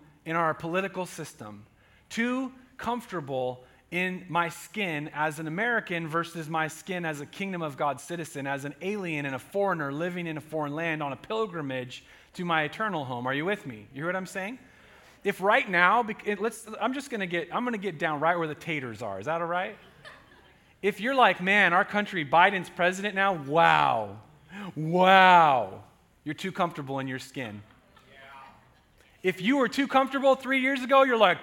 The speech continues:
"maga, maga, maga." You know what I mean? You were too comfortable in your skin. Do you know what I'm saying?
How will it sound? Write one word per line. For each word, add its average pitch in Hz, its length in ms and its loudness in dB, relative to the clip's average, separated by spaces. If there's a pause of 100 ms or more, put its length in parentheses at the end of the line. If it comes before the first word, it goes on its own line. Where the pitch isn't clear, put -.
(100)
"maga, 247 560 4
maga, 247 480 0
maga." 233 220 -2
You 214 60 0
know 214 80 6
what 226 100 10
I 226 60 6
mean? 247 340 0 (720)
You 175 180 -4
were 233 80 -2
too 269 160 -2
comfortable 220 540 2
in 202 120 0
your 196 220 2
skin. 214 340 -4
Do 170 80 -4
you 202 60 0
know 220 80 4
what 233 100 4
I'm 226 120 0
saying? 247 340 -4